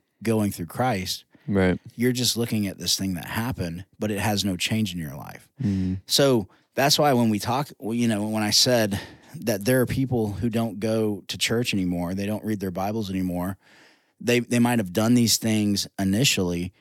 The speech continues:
Speaker 1: but there's been no perseverance in that. They've fallen away.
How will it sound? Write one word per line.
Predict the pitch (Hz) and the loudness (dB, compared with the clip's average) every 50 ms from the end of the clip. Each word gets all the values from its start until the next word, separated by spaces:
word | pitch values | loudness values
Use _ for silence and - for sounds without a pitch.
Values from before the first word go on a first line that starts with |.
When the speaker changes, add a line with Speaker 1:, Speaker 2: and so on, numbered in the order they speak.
| _ _ _ _ _ _ _ _ _ _ | _ _ _ _ _ _ _ _ _ _
Speaker 1:
but | - 123 107 | -4 -2 0
there's | - 123 120 113 98 | 2 2 2 2 2
been | 107 117 110 | 2 2 4
no | 110 107 101 | 4 2 2
perseverance | - - 107 104 98 - 98 87 92 104 113 123 120 117 - | -2 -4 -4 -4 -2 -4 -4 -2 0 0 2 2 2 0 0
in | 95 90 | 0 -2
that. | 90 85 85 80 - | -2 -2 -4 -6 -6
They've | - 101 98 - | -6 -6 -4 -4
fallen | - 110 110 110 101 95 | -2 -2 0 0 0 0
away. | 92 95 101 107 107 98 87 78 | 0 0 0 0 0 0 -2 -4